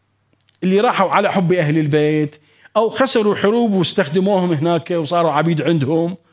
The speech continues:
و، و، و. قال: "ولتتخذن، ولتتخذن منهم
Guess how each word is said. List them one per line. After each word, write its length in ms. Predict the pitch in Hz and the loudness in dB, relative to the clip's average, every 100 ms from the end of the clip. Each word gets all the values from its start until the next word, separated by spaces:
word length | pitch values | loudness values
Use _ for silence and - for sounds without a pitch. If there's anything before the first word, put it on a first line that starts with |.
| _ | _
و، 80 | 190 | 0
و، 640 | 226 254 220 208 156 135 | 2 2 2 2 0 0
و. 120 | 131 95 _ _ _ _ _ _ _ _ _ _ _ _ _ _ _ _ _ _ _ _ _ _ _ _ _ _ _ _ _ _ _ _ | -2 -4 _ _ _ _ _ _ _ _ _ _ _ _ _ _ _ _ _ _ _ _ _ _ _ _ _ _ _ _ _ _ _ _
قال: 360 | 190 233 269 269 - - _ _ _ | -2 0 0 -2 -12 -20 _ _ _
"ولتتخذن، 920 | 147 170 170 180 190 - 185 233 254 190 | 0 0 2 0 0 0 0 0 0 0
ولتتخذن 920 | 180 180 165 180 - 190 247 233 170 | 0 0 0 -2 0 0 2 2 0
منهم 600 | 175 165 143 156 285 285 | 0 0 0 0 0 -2